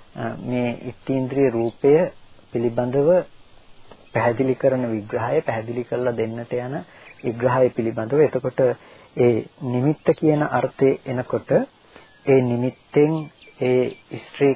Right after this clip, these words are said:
කාය-, කායික නිමිති තියෙනවා නම් මේ කායික නිමිති,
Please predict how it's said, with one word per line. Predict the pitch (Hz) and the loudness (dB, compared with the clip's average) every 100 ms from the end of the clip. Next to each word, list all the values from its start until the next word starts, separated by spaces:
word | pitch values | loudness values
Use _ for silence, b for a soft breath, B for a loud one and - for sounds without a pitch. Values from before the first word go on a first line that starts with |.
| - | -2
කාය-, | - 120 131 - | -4 2 2 0
කායික | - 123 127 143 - | -6 -2 0 0 0
නිමිති | 147 143 143 | -2 -2 -4
තියෙනවා | 147 151 147 147 | -4 -2 -2 -4
නම් | 156 170 | -4 -4
මේ | 143 139 | -6 -6
කායික | 131 123 147 143 | -2 2 2 0
නිමිති, | 135 123 120 - 110 | -4 -2 -4 -6 -6